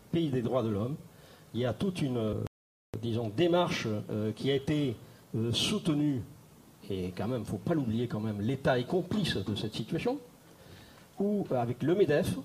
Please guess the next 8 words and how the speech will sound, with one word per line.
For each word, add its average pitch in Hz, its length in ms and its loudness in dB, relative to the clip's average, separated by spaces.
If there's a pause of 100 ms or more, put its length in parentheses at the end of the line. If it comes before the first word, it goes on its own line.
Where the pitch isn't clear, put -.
(180)
ils 131 260 0
ont 135 260 0
préparé 156 440 2
cette - 240 -2
stratégie 120 420 -2
non 156 140 0
seulement 147 280 -2
de, 117 120 -2